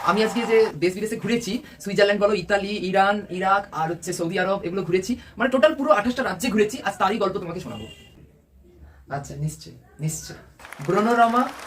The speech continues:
নমস্কার দিদি, আমি থৈথৈতলার বলাকা চক থেকে এসেছি, আর আজকে আমি ইউপিএসসি পাস করতে গিয়ে আমার মাথার চুল কিভাবে চলে গেছে এইভাবে, তো আমি সেটার গল্পই তোমাকে শোনাবো।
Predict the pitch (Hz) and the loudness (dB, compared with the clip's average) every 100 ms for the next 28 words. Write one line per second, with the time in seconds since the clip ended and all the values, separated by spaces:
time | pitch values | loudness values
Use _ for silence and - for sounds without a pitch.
0 | - - - - - - 165 202 220 220 | -14 -12 -12 -12 -12 -2 0 2 0 -2
1 | 214 240 240 160 165 190 196 226 220 220 | 0 -2 -4 -6 -6 -4 -2 -2 2 0
2 | 180 160 175 214 190 - 170 175 170 185 | 0 -2 -2 -4 -6 -6 -4 -2 -2 -2
3 | 349 - - - 156 180 - 208 180 190 | -2 -4 -10 -4 -2 -2 -2 -2 -2 -4
4 | 220 214 - 220 185 180 196 185 190 202 | -2 -4 -4 -4 -4 -4 -6 -4 -4 -2
5 | 190 185 170 190 - 190 - 190 202 180 | -2 -2 -4 -6 -8 -8 -6 -4 -2 -2
6 | 175 180 196 233 - 175 170 208 - - | -2 -2 -4 -10 -8 -6 -6 -6 -10 -18
7 | - - 156 151 165 165 180 170 165 180 | -16 -6 -4 -2 -4 -2 0 0 0 -2
8 | 160 151 - 113 98 | -2 -4 -6 -10 -10